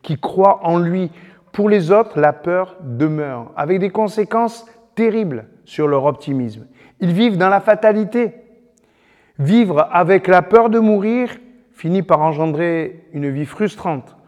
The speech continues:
fragilisée, qui finit forcément mal. Croire, c'est le courage que le Christ nous propose pour vivre. Voilà notre choix.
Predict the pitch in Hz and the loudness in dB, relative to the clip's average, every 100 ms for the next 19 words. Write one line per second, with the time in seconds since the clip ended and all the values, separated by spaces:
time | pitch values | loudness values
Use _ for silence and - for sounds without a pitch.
0 | _ _ - 185 175 185 185 165 143 - | _ _ -4 -4 -2 -4 -6 -6 -10 -12
1 | _ _ _ _ - - 143 143 123 135 | _ _ _ _ -20 -10 -6 -6 -8 -14
2 | - 135 135 165 185 127 123 _ _ _ | -8 -6 -6 -8 -8 -10 -14 _ _ _
3 | _ _ _ _ _ _ - - 160 190 | _ _ _ _ _ _ -8 4 6 6
4 | 233 - - - _ _ _ _ _ - | 0 -10 -20 -20 _ _ _ _ _ -4
5 | 151 151 - 220 226 233 - 170 156 - | 0 0 2 4 6 6 4 2 2 0
6 | 226 233 - 160 - 180 147 165 139 110 | -4 -4 -2 -2 2 0 2 2 2 0
7 | 107 - - 120 117 117 113 104 104 _ | -12 -16 -12 -10 -10 -12 -12 -14 -18 _
8 | _ _ _ _ _ _ _ _ 127 165 | _ _ _ _ _ _ _ _ 2 4
9 | 202 190 - 156 - 120 110 - | 4 2 -6 -10 -10 -12 -14 -18